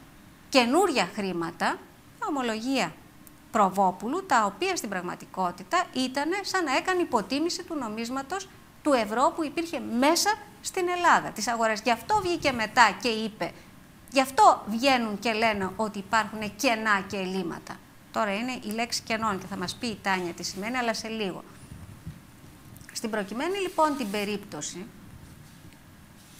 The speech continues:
αυτό το οποίο υπάρχουν εδώ τα εξής θέματα.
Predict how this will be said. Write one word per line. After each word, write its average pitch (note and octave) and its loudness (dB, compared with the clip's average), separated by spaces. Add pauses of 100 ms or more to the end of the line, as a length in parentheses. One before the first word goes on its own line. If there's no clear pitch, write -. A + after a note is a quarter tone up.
(300)
αυτό A3 2
το F#4+ 6
οποίο B3+ 2
υπάρχουν D#4 0
εδώ B3 -2
τα D#4 0
εξής C4+ -4
θέματα. G3 -2